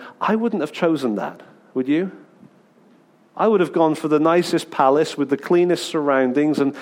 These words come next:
uh, and the best doctors, maybe a private hospital of some sort. I wouldn't have wanted to be born in a peasant's living room and laid in the feeding box of a donkey. Martin Luther, the German reformer from five hundred years ago,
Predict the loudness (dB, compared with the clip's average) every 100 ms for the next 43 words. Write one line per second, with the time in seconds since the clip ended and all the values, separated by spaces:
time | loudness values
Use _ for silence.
0 | -16 -2 0 2 0 2 0 0 2 2
1 | 2 -2 -2 0 0 2 0 0 0 2
2 | 0 -2 -2 -2 -2 -2 2 0 2 0
3 | -2 -2 -2 -2 -4 -14 0 0 2 0
4 | 0 -4 0 -2 0 -4 -4 -4 -4 0
5 | 0 0 -2 -6 -2 -2 -2 -4 -2 0
6 | -2 -2 0 0 2 0 -2 -4 -8 -18
7 | _ _ _ _ _ -2 2 4 4 2
8 | 2 2 0 -2 -12 -16 -4 -2 0 0
9 | -2 -4 -6 -6 -6 -4 -4 -2 -2 -6
10 | -12 -14 _ _ _ _ _ _ -20 _
11 | _ _ _ _ _ _ _ _ _ _
12 | 0 2 2 2 0 0 0 0 0 -2
13 | -6 -20 -18 -2 0 2 0 -2 -4 -4
14 | 0 0 0 -4 -8 0 0 2 -2 -4
15 | -4 0 0 0 -2 -2 -4